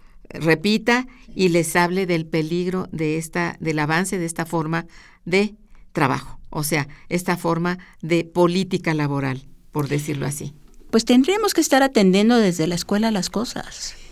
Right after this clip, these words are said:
Speaker 2: O
Speaker 1: Así
Speaker 2: sea,
Speaker 1: es,
Speaker 2: este,
Speaker 1: así es.
Speaker 2: los programas educativos se tienen también que replantear en sus contenidos,
Speaker 1: Sí.
Speaker 2: porque si a los jóvenes no les damos las herramientas para tener capacidad de negociación, no les damos las herramientas de que si bien son estos nuevos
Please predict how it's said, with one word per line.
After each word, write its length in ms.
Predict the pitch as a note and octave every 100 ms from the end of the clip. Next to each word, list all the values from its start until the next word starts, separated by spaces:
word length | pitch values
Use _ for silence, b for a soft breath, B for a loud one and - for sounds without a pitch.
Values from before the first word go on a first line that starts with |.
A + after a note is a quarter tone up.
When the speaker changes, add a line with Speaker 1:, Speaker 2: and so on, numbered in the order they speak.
| -
Speaker 2:
O 60 | F#3
Speaker 1:
Así 160 | D3+
Speaker 2:
sea, 340 | G3 G3 G3 F#3+
Speaker 1:
es, 140 | F#3
Speaker 2:
este, 380 | - G3+ F#3 F3+
Speaker 1:
así 340 | D3+ D#3+ F#3 E3+
es. 160 | F3+
Speaker 2:
los 160 | G#3+ A3
programas 460 | - A3+ B3 D4+ D#4+
educativos 540 | B3 G#3+ G3+ A3+ B3
se 80 | A#3
tienen 320 | A3+ A3 A#3
también 260 | A3 G3+ G3
que 100 | G#3+
replantear 460 | G#3+ G3 F3+ F3+
en 60 | F#3
sus 180 | - F#3+
contenidos, 800 | - F3+ F3 G3 G3 E3 - - B
Speaker 1:
Sí. 80 | F3+ G#3+
Speaker 2:
porque 400 | - G3 - G3+ -
si 200 | - A3
a 60 | G#3
los 180 | G#3
jóvenes 380 | - C4+ E4 C#4+
no 160 | B3+ A#3+
les 160 | B3
damos 240 | A#3 A#3 A#3
las 200 | A3 -
herramientas 680 | F3 F3 F#3 G3 G3 G3 F#3
para 300 | - F3 E3+
tener 280 | F3+ F#3+
capacidad 460 | G3+ G#3 F3+ F3+ F3+
de 60 | F#3
negociación, 800 | F#3 E3+ E3+ D#3+ - F#3+ F#3 F#3 B B B -
no 100 | G#3+
les 140 | A3+
damos 240 | A3+ A3 A3+
las 180 | A3 G#3
herramientas 640 | F#3+ F#3 F#3+ F#3+ G3 G3
de 100 | F#3
que 80 | G3
si 140 | - G#3
bien 220 | B3 C#4+
son 240 | C#4+ A#3+
estos 320 | A#3+ B3 A#3 A#3
nuevos 540 | A3 G#3+ A3 - -